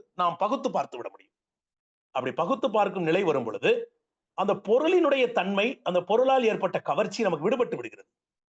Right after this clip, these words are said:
ஏனென்றால், எல்லாம் அணுக்களின் கூட்டு என்று பார்க்கும் ஒரு பக்குவமான ஒரு பரி-, பரிபக்குவ நிலை.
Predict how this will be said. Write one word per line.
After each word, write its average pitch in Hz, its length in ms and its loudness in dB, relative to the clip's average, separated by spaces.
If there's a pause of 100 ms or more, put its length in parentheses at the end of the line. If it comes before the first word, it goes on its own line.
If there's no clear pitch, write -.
(600)
ஏனென்றால், 247 380 0
எல்லாம் 220 320 0 (360)
அணுக்களின் 226 440 -2
கூட்டு 226 280 -6
என்று 185 240 -2
பார்க்கும் 175 380 -2
ஒரு 147 120 -2
பக்குவமான 160 540 -2
ஒரு 131 200 -4
பரி-, 143 240 -4
பரிபக்குவ 170 520 -2
நிலை. 101 180 -14